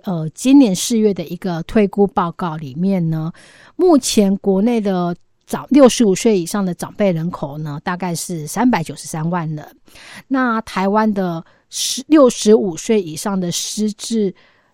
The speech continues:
人口大约有三十万人。整个换算下来呢，就代表是说呢，六十五岁以上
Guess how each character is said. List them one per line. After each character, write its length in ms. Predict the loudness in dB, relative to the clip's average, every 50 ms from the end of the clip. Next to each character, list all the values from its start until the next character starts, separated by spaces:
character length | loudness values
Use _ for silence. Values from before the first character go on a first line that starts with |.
| _
人 180 | -6 -4 -4 -4
口 300 | -4 -4 -6 -6 -8 -8 _
大 160 | -6 -4 -2
约 200 | -2 -2 -2 -4
有 120 | -4 -8 -10
三 260 | -8 -4 -2 -2 -2
十 240 | -2 -4 -6 -8 -8
万 320 | -6 -6 -6 -6 -6 -8
人。 260 | -12 -16 -18 -18 -20 -20 _ _ _ _ _ _ _
整 160 | -4 -4 -2
个 80 | -2 0
换 220 | 0 0 0 0
算 200 | 0 0 0 -2
下 220 | -2 -4 -6 -6 -6
来 240 | -8 -8 -8 -8 -8
呢， 420 | -8 -6 -8 -8 -8 -10 -12 -12 -16 _ _ _ _ _ _ -8
就 80 | -6
代 180 | -4 -4 -4 -4
表 160 | -4 -8 -10
是 160 | -8 -8 -8
说 360 | -6 -6 -6 -6 -4 -4 -2
呢， 320 | -2 -4 -4 -4 -6 -10 -12 _ _ _ _ _ _ _ _ _ _ _ _ 2
六 220 | 6 6 6 6
十 220 | 6 4 6 6
五 180 | 6 6 4 0
岁 280 | -2 0 0 0 0 0
以 140 | -2 -6
上 380 | -10 -8 -6 -6 -4 -6 -6 -10